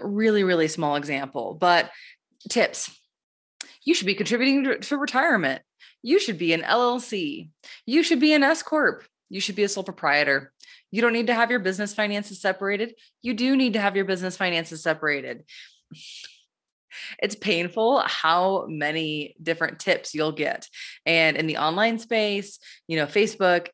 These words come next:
Instagram, podcasts, Googling things,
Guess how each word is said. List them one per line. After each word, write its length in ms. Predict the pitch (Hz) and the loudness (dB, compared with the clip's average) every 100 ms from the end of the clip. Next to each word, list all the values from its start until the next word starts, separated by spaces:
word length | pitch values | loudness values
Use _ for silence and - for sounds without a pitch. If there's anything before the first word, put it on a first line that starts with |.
| - | -6
Instagram, 920 | 185 - 175 165 160 151 143 143 143 _ _ _ _ - | -6 -4 0 2 4 2 0 -4 -12 _ _ _ _ -8
podcasts, 960 | 127 139 170 165 143 143 - - - 160 | -4 -4 0 0 2 0 -6 -10 -14 -12
Googling 520 | - 180 185 170 160 156 | -4 -2 0 0 -2 -2
things, 440 | 151 135 131 147 | -2 -2 -6 -12